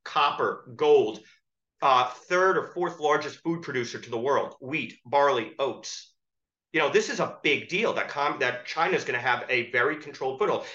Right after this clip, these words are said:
And by the way, also important, I don't believe Lula's the president of the country. I mean, he is a, in, in, in name, he's a figurehead. They let him out of prison so they could have a figurehead. They can have somebody that they could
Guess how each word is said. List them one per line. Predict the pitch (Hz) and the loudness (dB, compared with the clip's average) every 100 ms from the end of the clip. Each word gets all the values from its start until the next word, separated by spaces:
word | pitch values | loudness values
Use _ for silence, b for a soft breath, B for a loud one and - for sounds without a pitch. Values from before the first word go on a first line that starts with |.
| B | B
And | 160 | 2
by | 208 | 4
the | |
way, | 175 | 6
also | - - - | 4 2 -2
important, | - 113 - B B B - | 0 -2 -2 B B B 0
I | 220 | 2
don't | 277 190 | 4 4
believe | 180 170 147 | 4 2 4
Lula's | 226 151 - - _ _ _ - | 4 4 2 -10 _ _ _ -10
the | |
president | 156 185 165 | -2 0 0
of | 139 | -2
the | 220 | -2
country. | - - | -2 -4
I | 135 | -2
mean, | 131 127 | 0 0
he | 131 143 | 2 2
is | 160 | 2
a, | 123 110 - | 0 -4 -2
in, | 131 | -4
in, | 120 123 117 | -2 -4 -2
in | 120 | -2
name, | 135 226 143 110 - B B | 0 0 0 -4 -10 B B
he's | 165 | -2
a | 123 | -2
figurehead. | - 202 202 127 123 | 2 2 4 2 0
They | 120 | 2
let | 127 175 | 2 2
him | 156 | 2
out | 135 | 0
of | 131 | -2
prison | - 180 165 113 - B | -4 -4 -2 -6 -8 B
so | - 131 | -4 -2
they | 123 | -2
could | 135 | -2
have | 117 - 208 220 | -4 0 2 2
a | 139 | 0
figurehead. | - 101 90 90 69 | -2 -4 -4 -6 -6
They | - | -6
can | 127 | -6
have | 131 185 196 | 0 0 0
somebody | 160 131 123 | -2 0 0
that | 117 | 0
they | 127 | -2
could | 123 - | -2 -6